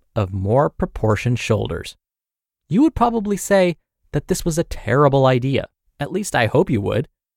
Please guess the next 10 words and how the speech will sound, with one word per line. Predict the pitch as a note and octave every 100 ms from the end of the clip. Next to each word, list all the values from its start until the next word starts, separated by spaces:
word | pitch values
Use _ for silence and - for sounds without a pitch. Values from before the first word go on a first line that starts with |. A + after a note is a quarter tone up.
| _ _ -
because | E3+ D#3+
it | F3 -
is | E3+ G#3
a | C3+
terrible | - A2 G#2+ G#2+
idea. | G2 G2 G2 - _ _ _ _ _
So | - - - _ _
how | - B3+
is | C#4+
this | G#3 G3+